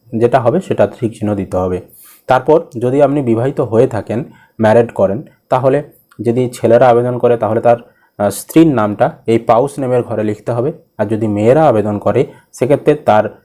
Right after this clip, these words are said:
স্বামীর নামটা এই পাউস নেমের ঘরে লিখতে হবে। ফার্স্ট নেম মিডল নেম লাস্ট নেমের ঘরে ঘরে লিখে দেবেন। তারপর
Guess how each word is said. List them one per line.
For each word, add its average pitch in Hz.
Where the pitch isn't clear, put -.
স্বামীর 147
নামটা 101
এই 113
পাউস 147
নেমের 104
ঘরে 101
লিখতে 117
হবে। 90
ফার্স্ট 120
নেম 135
মিডল 104
নেম 131
লাস্ট 101
নেমের 104
ঘরে 98
ঘরে 101
লিখে 95
দেবেন। 98
তারপর 131